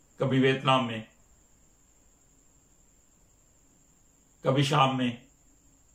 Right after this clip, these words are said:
कभी मिडिल ईस्ट में, कभी जनूबी एशिया में।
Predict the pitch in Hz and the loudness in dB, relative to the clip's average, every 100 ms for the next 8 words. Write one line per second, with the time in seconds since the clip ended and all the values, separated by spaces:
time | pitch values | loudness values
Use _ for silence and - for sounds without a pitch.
0 | _ _ _ - 143 139 135 135 135 131 | _ _ _ -4 0 2 2 2 2 0
1 | - - 104 - _ _ _ _ _ _ | -4 -8 -10 -10 _ _ _ _ _ _
2 | _ _ _ _ _ _ - 151 156 135 | _ _ _ _ _ _ 0 2 2 2
3 | 139 135 139 127 143 120 117 123 | 2 2 0 0 0 -2 -4 -12